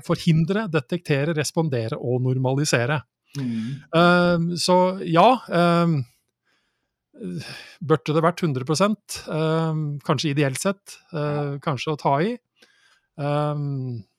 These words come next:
Speaker 1: dette har vi snakket om mange ganger før, altså den forven-,
Speaker 2: Ja.
Speaker 1: altså, den manglende forståelsen av det egentlig trussellandskapet man i realiteten
Speaker 2: Ja.
Speaker 1: befinner seg i, da. Et annet funn i denne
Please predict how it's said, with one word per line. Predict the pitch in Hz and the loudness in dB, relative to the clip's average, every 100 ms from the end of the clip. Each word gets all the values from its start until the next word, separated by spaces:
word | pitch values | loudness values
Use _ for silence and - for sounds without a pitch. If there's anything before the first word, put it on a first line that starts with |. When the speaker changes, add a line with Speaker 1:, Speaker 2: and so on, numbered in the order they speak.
| _ | _
Speaker 1:
dette | - 123 | -10 -4
har | |
vi | 135 | -2
snakket | 143 - 120 | -2 -4 -4
om | 127 | -4
mange | 120 | -4
ganger | 113 131 | -4 -6
før, | - 127 139 143 | -6 -4 -4 -4
altså | 120 | -4
den | 131 131 | -4 -4
forven-, | 120 131 123 127 | -6 -4 -4 -4
Speaker 2:
Ja. | 127 | -4
Speaker 1:
altså, | 139 - _ - - | -4 -8 _ -20 -4
den | 156 190 | 2 4
manglende | 196 135 135 | 4 4 0
forståelsen | 147 165 135 127 165 | 0 0 0 0 -2
av | 151 151 | -2 0
det | 147 151 151 | 0 -2 -6
egentlig | 190 143 117 143 _ - | -10 -10 -6 -6 _ -6
trussellandskapet | 120 120 - 151 147 139 151 135 151 | -6 -4 -2 0 0 0 -2 -2 0
man | 147 143 139 | -2 -2 -2
i | |
realiteten | 135 135 143 123 - | 0 0 0 -2 -4
Speaker 2:
Ja. | 139 | -6
Speaker 1:
befinner | 135 123 139 | -4 -4 -4
seg | 160 147 | -4 -2
i, | |
da. | 160 - - _ _ - - - - - - _ _ _ _ _ _ _ | -2 -4 -10 _ _ -20 -20 -20 -20 -20 -20 _ _ _ _ _ _ _
Et | 170 - | -6 2
annet | 185 226 | 2 2
funn | - 175 | 2 2
i | 190 | 4
denne | 165 | 2